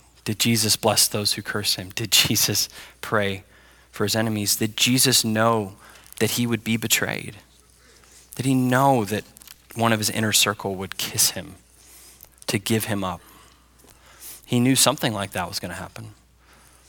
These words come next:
He knew that Peter, one of the three who were closest to him, would pretend like he didn't even know him. He knew that the rest of them would scatter.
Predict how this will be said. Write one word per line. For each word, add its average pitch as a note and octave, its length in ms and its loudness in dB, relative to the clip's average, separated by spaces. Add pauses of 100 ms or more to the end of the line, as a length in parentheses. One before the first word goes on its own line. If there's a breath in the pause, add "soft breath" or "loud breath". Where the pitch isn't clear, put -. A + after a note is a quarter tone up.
(280 soft breath)
He C#3+ 140 4
knew A#2 320 2
that G#2 220 0 (1080)
Peter, A#2 400 0
one G#2+ 160 -2
of G#2 140 -6
the G#2 100 -6 (280)
three A2 280 -2
who A2 100 -2
were G#2 80 -2
closest G#2+ 440 0
to B2+ 80 -2
him, A#2+ 80 -4
would G2 100 -4 (380)
pretend A#2+ 360 0
like B2 140 -2
he A#2 60 -4
didn't A#2 180 -2
even E2+ 300 -8
know E2+ 160 -8
him. B2+ 180 -10 (1900 loud breath)
He D3+ 180 6
knew A#2+ 300 4
that G#2 340 -2
the A#2 100 4
rest G#2+ 300 4
of A#2+ 60 0
them A2 160 2
would F#2+ 120 -4
scatter. B2+ 640 2